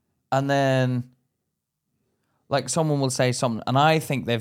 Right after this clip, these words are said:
s-, meant it in a bad way, but they've meant it in a good way. And then I've reacted and been a dick about it.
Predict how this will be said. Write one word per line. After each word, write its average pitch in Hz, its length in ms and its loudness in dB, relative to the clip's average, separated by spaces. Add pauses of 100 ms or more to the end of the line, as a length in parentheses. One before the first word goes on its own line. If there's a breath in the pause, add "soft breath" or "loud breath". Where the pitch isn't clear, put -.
s-, - 60 -16
meant 120 380 -2
it - 60 -6
in 113 80 -2
a 113 40 0
bad 131 360 0
way, 110 420 -6
but 120 120 -6
they've 117 220 -4
meant 110 160 -6
it 101 80 -8
in 110 80 -6
a 113 60 -6
good 135 180 -2
way. 113 300 -10 (1300)
And 113 300 0
then 113 120 0
I've 123 280 2
reacted 120 500 -2
and 113 120 -8
been 113 140 -6
a 113 40 -6
dick 131 220 -4
about 110 260 -4
it. 117 160 -2